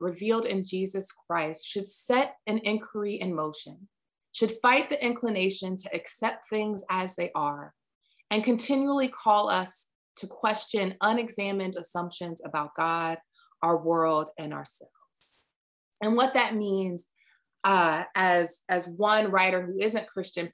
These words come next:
puts it, but who has learned and speaks, Tara Burton speaks about why studying Christian thought and Christian theology was important for her, that the idea that studying theology well requires not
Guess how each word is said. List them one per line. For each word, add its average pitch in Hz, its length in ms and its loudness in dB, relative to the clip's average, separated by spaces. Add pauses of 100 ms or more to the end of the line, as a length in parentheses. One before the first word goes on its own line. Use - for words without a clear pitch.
puts 160 240 -4
it, 151 200 -6
but 165 140 -6
who 175 120 -2
has 170 160 -2
learned 170 460 0 (100)
and 160 320 -6
speaks, - 480 -6
Tara 175 240 0
Burton 175 300 -2
speaks - 340 -10
about 170 240 0
why 165 160 0
studying 170 480 -2
Christian 165 560 -8
thought 160 260 0
and 160 80 -14
Christian 170 340 -12
theology 160 460 -6
was 160 200 -10
important - 420 -10
for - 80 -16
her, - 240 -16 (680)
that 202 180 4
the - 160 4
idea 196 840 4 (1600)
that 208 200 0
studying 226 420 2
theology 190 600 0
well 190 580 -2 (100)
requires 180 540 -2
not 196 240 4